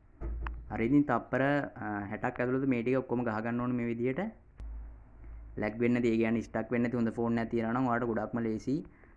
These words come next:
අ, එහා පැත්තේ කෙනාව පරාද කරන්න. හරි ඉතින් යාළුවනේ, ඔයාලට ඒ වෙලෙම බලා ගන්න පුළුවන් මේ විදිහට "ගේම් ෆිනිෂ් ප්ලීස් වේට්" කියලා රිසල්ට් එකත් ඒ වෙලෙම. අ, ඉතින් ඔයාලට පේන ඇති මෙතන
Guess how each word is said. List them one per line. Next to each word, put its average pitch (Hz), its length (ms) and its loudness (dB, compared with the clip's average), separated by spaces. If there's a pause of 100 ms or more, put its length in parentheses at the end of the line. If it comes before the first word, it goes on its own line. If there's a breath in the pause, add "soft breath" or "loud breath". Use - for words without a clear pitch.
අ, 104 200 0
එහා 110 160 2
පැත්තේ 110 260 0
කෙනාව 117 240 2
පරාද 110 340 2
කරන්න. 120 320 0 (2500)
හරි 101 200 -4
ඉතින් 127 140 0
යාළුවනේ, 156 280 6
ඔයාලට 135 340 6
ඒ 135 140 4
වෙලෙම 127 340 6
බලා 120 220 8
ගන්න 123 160 4
පුළුවන් 123 280 4
මේ 131 140 4
විදිහට 117 280 2
"ගේම් 113 220 4
ෆිනිෂ් 120 240 0
ප්ලීස් 113 340 0
වේට්" 113 240 2
කියලා 123 280 2
රිසල්ට් 120 480 2
එකත් 117 300 0
ඒ 107 80 2
වෙලෙම. 120 240 4
අ, - 640 -6 (280)
ඉතින් 139 420 2
ඔයාලට 117 360 4
පේන 117 200 4
ඇති 117 160 0
මෙතන 120 240 0